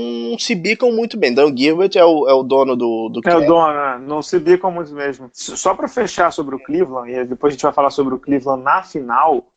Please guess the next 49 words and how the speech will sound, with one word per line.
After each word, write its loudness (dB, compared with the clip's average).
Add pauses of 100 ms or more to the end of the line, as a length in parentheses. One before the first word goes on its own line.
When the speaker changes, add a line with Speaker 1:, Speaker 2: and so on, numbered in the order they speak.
Speaker 2:
quão 0 (100)
mais -2
fácil 0
é 4
a 2
tarefa 0
de -12
um -14
cara 0
pra -12
ser -12
mitológico -4 (120)
jogando -4
contra -6
um -6
Indiana, 0
que -4
é 4
um 2
time -6
em -8
formação, 0 (320)
contra 0
um -2
Toronto, 4
que -4
é 2
um -2
time -8
em -8
frangalhos, 0 (260)
e -14
contra -2
um -8
time -6
de -12
fedeiros -2
como -6
é 2
o 0
Boston. -2 (220)
Você 2
entende 2
o -
que -2
eu -8
quero 2
dizer? 4
Assim, -2